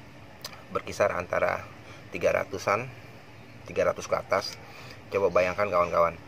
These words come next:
eh, misalkan dari satu indukan bisa menghasilkan tiga ratus saja, nggak usah banyak-banyak, tiga ratus dikali satu ikan. Misalkan kalau diangkut kering, biasanya para seller itu suka angkut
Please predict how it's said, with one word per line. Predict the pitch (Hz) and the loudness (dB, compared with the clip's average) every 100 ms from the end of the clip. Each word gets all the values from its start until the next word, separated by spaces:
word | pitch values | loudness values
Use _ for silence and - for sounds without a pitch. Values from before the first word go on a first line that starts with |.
| - - - | -18 -18 -10
eh, | - 92 92 95 90 - | -2 2 2 0 -4 -10
misalkan | 107 107 98 120 131 - - - - - | -4 0 2 2 -2 -12 -16 -16 -12 -2
dari | 90 | 0
satu | 90 90 - 92 | 0 -2 0 -2
indukan | 95 95 92 104 104 | -2 -6 0 0 0
bisa | 95 90 | -2 -2
menghasilkan | 90 - 101 98 | -2 -4 -4 -4
tiga | 87 92 | 2 2
ratus | 85 - 113 | 2 0 0
saja, | 92 87 | 0 0
nggak | 82 | -4
usah | 95 | -2
banyak-banyak, | 85 85 82 90 104 123 - - - - - | -2 -2 -2 -2 0 -4 -8 -16 -16 -14 -6
tiga | 95 92 | 0 2
ratus | 98 127 120 - - - - - - | 2 0 -6 -8 -12 -16 -16 -18 -10
dikali | 98 98 98 110 117 - - | -2 2 4 2 -4 -10 -16
satu | - 87 - 92 90 90 92 92 87 - - | -6 -6 -2 -2 0 0 -2 -2 -4 -6 -12
ikan. | 104 123 117 | 2 2 4
Misalkan | 104 101 113 110 | 0 0 2 4
kalau | 95 | 4
diangkut | 98 92 80 | 4 0 -2
kering, | - 107 117 123 - - - - - | -4 -2 -2 -4 -12 -14 -14 -16 -6
biasanya | 92 92 104 | -4 -2 0
para | - 90 90 87 87 - - - | 4 4 4 2 -2 -6 -16 -16
seller | - 107 92 95 | -4 2 2 2
itu | 123 | -4
suka | - - - | -6 -2 -2
angkut | 92 98 | -2 -4